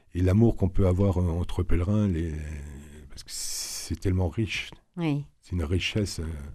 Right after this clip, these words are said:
Speaker 1: qu'on peut pas soupçonner, euh, si on n'a pas fait, euh, cette expérience du chemin de Saint-Jacques de Compostelle.
Speaker 2: Oui, c'est ça. Et une fois que vous passez en Espagne, là, vous,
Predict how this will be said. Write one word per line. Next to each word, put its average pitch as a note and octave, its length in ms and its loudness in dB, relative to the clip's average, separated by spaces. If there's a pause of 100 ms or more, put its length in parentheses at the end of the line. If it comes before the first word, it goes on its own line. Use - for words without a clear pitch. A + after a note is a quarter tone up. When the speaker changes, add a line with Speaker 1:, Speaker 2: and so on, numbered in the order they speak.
(1160)
Speaker 1:
qu'on - 160 -6
peut E2+ 160 0
pas G2+ 120 4
soupçonner, F#2+ 720 2
euh, D2 80 -2 (400)
si - 280 -8
on F2 60 0
n'a D#2+ 120 -2
pas E2 140 0
fait, - 180 -4
euh, F#2 160 0 (340)
cette - 280 -6
expérience F#2+ 480 -2
du D#2 100 -8
chemin D#2 300 -6
de D2+ 80 -4
Saint-Jacques D#2 380 -6
de D2+ 60 -8
Compostelle. D3+ 460 -10
Speaker 2:
Oui, C3 80 -6
c'est D#3+ 60 -10
ça. G#3+ 260 -8
Et E3+ 260 0
une F#3+ 120 8
fois B3 120 2
que G#3 60 0
vous G#3 100 6
passez F#3+ 280 4
en E3+ 80 4
Espagne, A3 340 2
là, A#3+ 80 8
vous, G#3 320 4